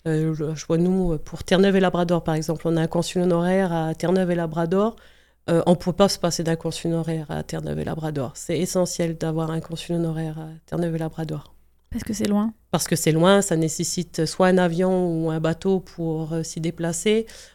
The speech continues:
Speaker 1: On a beaucoup de Français de passage aussi dans la région de Terre-Neuve et Labrador. Donc, euh, dès qu'il y a un souci, euh, il faut, il nous faut quelqu'un sur place.
Speaker 2: Euh, c'est le seul consul honoraire qu'il y a dans les provinces, euh, maritimes ?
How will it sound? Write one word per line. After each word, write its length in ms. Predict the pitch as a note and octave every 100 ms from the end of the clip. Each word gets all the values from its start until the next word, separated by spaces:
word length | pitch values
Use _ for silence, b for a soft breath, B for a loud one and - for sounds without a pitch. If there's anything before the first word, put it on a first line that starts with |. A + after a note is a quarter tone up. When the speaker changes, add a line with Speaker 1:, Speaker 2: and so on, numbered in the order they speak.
| _
Speaker 1:
On 100 | E3
a 80 | E3
beaucoup 280 | E3 F#3+ A3
de 80 | -
Français 300 | G#3 G3 G3+
de 40 |
passage 380 | - G3 A3+ A3
aussi 240 | A3 -
dans 140 | G#3 G3
la 100 | F#3+
région 380 | G3 F#3+ G3 G3
de 180 | F#3
Terre-Neuve 340 | F3+ F3+ G3 F#3+
et 40 |
Labrador. 560 | F#3 F3+ F#3 G3 A#3 - b b b b -
Donc, 300 | D#3+ D#3+ E3+
euh, 100 | D#3
dès 160 | F3
qu'il 280 | F#3+ - F3+
y 140 | E3
a 100 | E3
un 220 | D#3+ D#3 D#3+
souci, 640 | - F3+ - F#3+ G3+ G#3
euh, 600 | F#3 E3+ D#3 - - - D#3+
il 260 | D3+ D#3+ D#3+
faut, 160 | -
il 140 | - F3
nous 80 | F3
faut 160 | -
quelqu'un 300 | D#3+ D#3+ D#3
sur 200 | D3+ D#3+
place. 420 | - - - - _ _ _ _ _ _ B B B B _ _
Speaker 2:
Euh, 320 | A#3 G#3+ G#3 G#3
c'est 140 | - A#3
le 60 |
seul 220 | - C#4+
consul 340 | D4 C4 A#3+ A3+
honoraire 380 | G#3+ G#3+ A3 -
qu'il 140 | A3+
y 20 |
a 20 |
dans 120 | A3+ B3
les 80 |
provinces, 420 | A3+ G#3+ G#3+ - -
euh, 420 | G#3+ G#3 G#3 G#3
maritimes ? 440 | G3+ G3+ G3+ B3